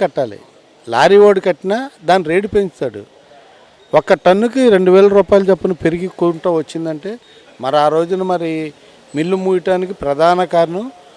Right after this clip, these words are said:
వైఎస్ఆర్ గవర్నమెంట్ వల్లే. ఏలూ-, ఏలూరు మిల్లు, కొత్తూరు మిల్లు మూసేసి ఐదారు వేలు కుటుంబాలు,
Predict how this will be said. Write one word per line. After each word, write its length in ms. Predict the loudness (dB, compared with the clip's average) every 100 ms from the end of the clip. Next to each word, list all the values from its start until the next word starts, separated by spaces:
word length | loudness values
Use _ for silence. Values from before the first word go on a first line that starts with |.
| _ 0
వైఎస్ఆర్ 520 | 2 2 2 2 2 4
గవర్నమెంట్ 460 | 4 4 2 -2 2 4
వల్లే. 260 | 4 4 4 4
ఏలూ-, 220 | 2 2 2
ఏలూరు 260 | 2 2 0
మిల్లు, 160 | 0 -2 -2
కొత్తూరు 360 | -2 0 -2 -2
మిల్లు 160 | -2 -2
మూసేసి 440 | -4 -2 -4 -4 -10 -12 -20 -20 -20 -14 -2 4
ఐదారు 480 | 4 6 6 6 4
వేలు 340 | 2 0 0 -2 -4
కుటుంబాలు, 500 | -2 0 4 2 2